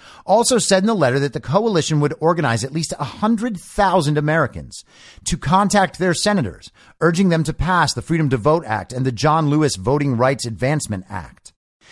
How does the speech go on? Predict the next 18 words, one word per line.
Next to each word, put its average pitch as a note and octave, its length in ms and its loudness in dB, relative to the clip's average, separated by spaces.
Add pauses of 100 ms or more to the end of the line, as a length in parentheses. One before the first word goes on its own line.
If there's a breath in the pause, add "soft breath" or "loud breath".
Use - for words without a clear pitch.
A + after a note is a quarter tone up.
(280 soft breath)
Election D3 460 2
reform D3 380 2
legislation B2+ 580 -2
is C#3+ 100 0
struggling B2+ 380 -2
to A#2 80 -4
pass B2 220 -2
the B2+ 100 -8
Senate E3 320 -4
as G#2 160 -4
moderate B2+ 400 0
Democrats B2+ 480 -2
are A#2 60 0
reluctant B2 580 -2
to A#2+ 120 -10
change C#3+ 420 -2
Senate A#2+ 280 -4
rules A#2 440 -2